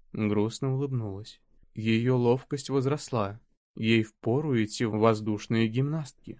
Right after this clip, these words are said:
Вот только надо ли ей это после всего, что она пережила?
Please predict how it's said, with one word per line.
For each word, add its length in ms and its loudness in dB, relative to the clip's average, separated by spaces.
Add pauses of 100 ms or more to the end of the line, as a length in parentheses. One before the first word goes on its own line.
(140)
Вот 240 -2
только 340 0
надо 340 0
ли 120 0
ей 320 2
это 140 -4
после 360 -4
всего, 560 -6
что 280 0
она 200 0
пережила? 600 -6